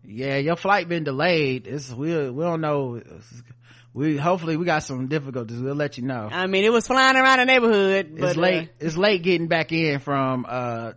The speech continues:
Speaker 1: oh wait, this airport. So it's late.
Speaker 2: <laughs>
Speaker 1: It's been really
Speaker 2: It, it had to drop your mom and them off, but you know, it, it, it's gonna be here pretty soon.
Speaker 1: Do you bring luggage?
Speaker 2: No.
Speaker 1: You check bags?
Speaker 2: Mm-mm.
Speaker 1: Do they serve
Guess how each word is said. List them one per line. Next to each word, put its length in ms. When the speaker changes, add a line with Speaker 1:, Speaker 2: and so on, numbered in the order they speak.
Speaker 1:
oh 260
wait, 260
this 180
airport. 480
So 200
it's 120
late. 360
Speaker 2:
<laughs> 20
Speaker 1:
It's 100
been 240
really 200
Speaker 2:
It, 200
it 160
had 120
to 100
drop 240
your 140
mom 260
and 100
them 200
off, 320
but 200
you 100
know, 180
it, 160
it, 240
it's 180
gonna 160
be 140
here 120
pretty 220
soon. 340
Speaker 1:
Do 80
you 160
bring 300
luggage? 580
Speaker 2:
No. 420
Speaker 1:
You 60
check 200
bags? 540
Speaker 2:
Mm-mm. 440
Speaker 1:
Do 60
they 100
serve 600